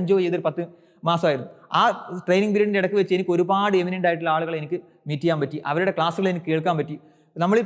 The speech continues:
പല, നമ്മൾ ചെറുപ്പത്തിൽ സ്വപ്നം കാണുന്ന പല കാര്യങ്ങളും, സ്വപ്നം കാണാൻ പോലും പറ്റാത്ത പല കാര്യങ്ങളും എനിക്ക് എന്ത് ചെയ്യാൻ പറ്റി? അവിടെ ചെന്നിട്ട് ചെയ്യാനും പറ്റി.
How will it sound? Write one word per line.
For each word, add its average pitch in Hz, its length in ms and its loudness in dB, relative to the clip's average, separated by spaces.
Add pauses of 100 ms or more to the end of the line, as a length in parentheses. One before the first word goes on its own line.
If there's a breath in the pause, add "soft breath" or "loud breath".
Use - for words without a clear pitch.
പല, 214 220 4
നമ്മൾ 202 200 0
ചെറുപ്പത്തിൽ 202 400 0
സ്വപ്നം 226 360 0
കാണുന്ന 214 300 -2
പല 202 240 2
കാര്യങ്ങളും, 180 340 0 (400)
സ്വപ്നം 196 300 -2
കാണാൻ 220 320 2
പോലും 240 200 2
പറ്റാത്ത 202 340 0
പല 190 160 2
കാര്യങ്ങളും 180 320 -2
എനിക്ക് 170 160 -4
എന്ത് 160 80 -2
ചെയ്യാൻ 160 140 -4
പറ്റി? 156 140 -6 (300 loud breath)
അവിടെ 151 160 0
ചെന്നിട്ട് 156 480 -6
ചെയ്യാനും 143 320 -2
പറ്റി. - 140 -8